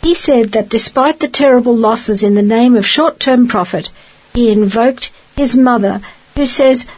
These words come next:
that during the Blitz, "You never doubt that you will win." David's book is called The Coal Truth, The Fight to Stop Adani, defeat the big polluters, and reclaim our democracy.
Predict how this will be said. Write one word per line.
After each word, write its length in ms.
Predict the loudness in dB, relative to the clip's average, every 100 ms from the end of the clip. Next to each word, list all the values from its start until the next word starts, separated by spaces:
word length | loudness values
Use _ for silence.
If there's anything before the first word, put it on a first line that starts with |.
| -12
that 160 | -8
during 320 | -2 2 2
the 160 | 2 0
Blitz, 460 | 0 0 -2 -12 -14 _ -6
"You 100 | -2
never 260 | 0 0
doubt 360 | 0 0 -2 -4
that 200 | -10 -4
you 100 | -2
will 180 | 0 0
win." 420 | 0 0 0 -4 -12 _ _ _ _ _ _ _ _ _ _
David's 400 | -4 -2 -2 -4
book 300 | -2 -2 -2
is 140 | -8 -12
called 400 | -4 -2 -2 -4
The 180 | -10 -6 -2
Coal 300 | 2 2 2
Truth, 640 | -2 0 0 0 -4 -18 _ _ _ _ _ -12
The 80 |
Fight 400 | -10 -4 -4 -2
to 80 | -6
Stop 280 | -6 -6 -4
Adani, 600 | -2 -2 0 0 -2 -6 -12 _ _
defeat 320 | -10 -2 -2 0
the 100 | 0
big 220 | 0 -2
polluters, 680 | -2 0 0 2 0 0 -6 -16 _
and 180 | -4 -2
reclaim 400 | -2 -2 -2 0
our 160 | 0 0
democracy. 800 | 0 0 -2 -6 -8 -8 -10